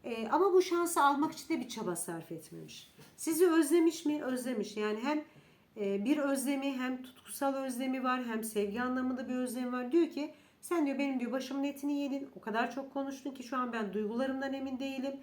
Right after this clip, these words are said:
E, yani size evet adım atacak mı? Adım atacak ama oranın, yani yaşadığınız sorunların da önce bir şifalanması gerekiyor canlarım.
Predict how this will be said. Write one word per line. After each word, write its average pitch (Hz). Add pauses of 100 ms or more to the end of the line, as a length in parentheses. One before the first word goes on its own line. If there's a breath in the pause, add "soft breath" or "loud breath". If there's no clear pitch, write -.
(580 loud breath)
E, 220 (180)
yani 208
size 233
evet 262
adım 233
atacak 277
mı? 262
Adım 240
atacak 285 (100)
ama 302 (880 soft breath)
oranın, 320
yani 240
yaşadığınız 285
sorunların 285
da 254
önce 247
bir 262
şifalanması 233
gerekiyor 180
canlarım. 156